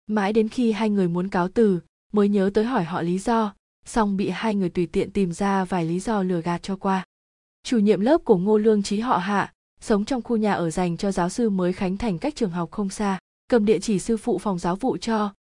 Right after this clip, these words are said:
hỏi thăm mấy phen, Hạng Hạo Nhiên và Hàn Ấn rốt cuộc tìm được chỗ ở của thầy Hạ. Xem qua thẻ của hai người,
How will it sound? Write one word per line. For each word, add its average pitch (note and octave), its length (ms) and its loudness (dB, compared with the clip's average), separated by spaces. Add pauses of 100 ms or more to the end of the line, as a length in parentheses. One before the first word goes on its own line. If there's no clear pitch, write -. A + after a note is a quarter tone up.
(220)
hỏi G#3+ 160 2
thăm A3 240 -4
mấy G3 120 2
phen, A3 360 0 (260)
Hạng G3 220 -2
Hạo G3+ 200 -2
Nhiên A#3 320 0
và G3+ 120 -2
Hàn F3+ 180 -2
Ấn F3+ 300 -4
rốt D4 220 0
cuộc F#3+ 240 -2
tìm F3+ 160 -2
được F3+ 140 -4
chỗ A3 140 -4
ở B3+ 140 0
của F3 120 -6
thầy E3+ 160 -4
Hạ. E3+ 240 -6 (300)
Xem A#3 240 0
qua A3 160 0
thẻ G#3+ 200 -2
của F#3 120 -4
hai G#3 180 -2
người, F#3+ 320 0